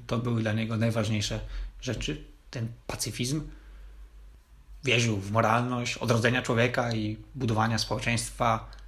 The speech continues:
właśnie na tych zasadach miłości, braterstwa, siostrzeństwa, przez krytykę Kościoła i innych władz państwowych, które były i wciąż są bardzo mocno ze sobą powiązane, to znaczy te władze z Kościołem.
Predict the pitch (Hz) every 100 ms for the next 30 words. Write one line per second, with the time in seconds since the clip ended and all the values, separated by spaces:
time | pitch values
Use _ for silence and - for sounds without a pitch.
0 | - - - - 131 - 123 107 113 117
1 | 123 98 - 104 110 - - 110 110 -
2 | - - - - 120 113 107 107 - 120
3 | - 107 - 107 107 - 107 104 - -
4 | - - - - - - - - - -
5 | - 127 - 120 120 120 117 113 - 123
6 | 113 113 110 113 117 - 113 113 117 -
7 | - 135 113 113 110 110 113 - 117 -
8 | 117 110 113 117 117 - - 113 110 -
9 | 127 104 104 113 - 196 - 196 123 110
10 | 107 107 110 113 110 113 107 117 107 110
11 | 120 143 - 113 123 - 107 104 107 -
12 | 110 120 123 147